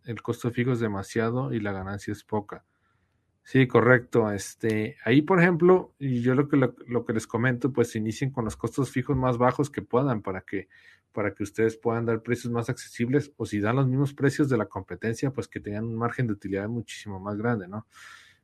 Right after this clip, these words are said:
Que la competencia. Dice Erika: "Yo lo que hago es dividir los gastos fijos entre los días trabajados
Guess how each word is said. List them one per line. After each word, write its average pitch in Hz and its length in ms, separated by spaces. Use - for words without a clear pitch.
Que 104 140
la 92 120
competencia. 104 800
Dice 117 300
Erika: 135 580
"Yo 139 380
lo 123 180
que 135 80
hago 135 240
es 139 80
dividir 123 400
los 139 160
gastos 131 340
fijos 143 360
entre 113 280
los 104 180
días 117 220
trabajados 120 760